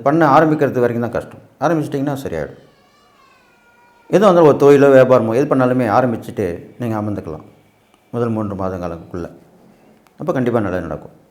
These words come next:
அப்ப இந்த தமிழ் புத்தாண்டு பலன் உங்களுக்கு தொடக்கம் நல்லா தான் இருக்கும். அதனால அந்த தொடக்கத்துல ஒரு புள்ளியார் சுழி போட்டுட்டீங்கன்னா கண்டிப்பா நல்லது நடக்கும். அதுல எந்த சந்தேகமும் இல்ல. இது இல்லாமல்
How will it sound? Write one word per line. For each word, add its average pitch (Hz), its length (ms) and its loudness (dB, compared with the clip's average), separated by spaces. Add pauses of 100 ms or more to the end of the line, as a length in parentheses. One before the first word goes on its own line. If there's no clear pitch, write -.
(260)
அப்ப 151 140 -4
இந்த 151 120 -2
தமிழ் 170 220 2
புத்தாண்டு 135 320 0
பலன் 113 200 0
உங்களுக்கு 101 340 -6 (100)
தொடக்கம் 143 380 -2
நல்லா 101 180 -2
தான் 92 100 -4
இருக்கும். 82 340 -12
அதனால 110 320 -6
அந்த 92 180 -10
தொடக்கத்துல 127 380 -4 (880)
ஒரு 123 140 -6
புள்ளியார் 156 240 4
சுழி 131 200 -2
போட்டுட்டீங்கன்னா 92 460 -6
கண்டிப்பா 196 340 -2
நல்லது 82 240 -8
நடக்கும். - 260 -20 (560)
அதுல 117 220 -6
எந்த 120 160 -2
சந்தேகமும் 101 320 -8
இல்ல. 78 100 -14 (2500)
இது 220 120 4
இல்லாமல் 180 320 4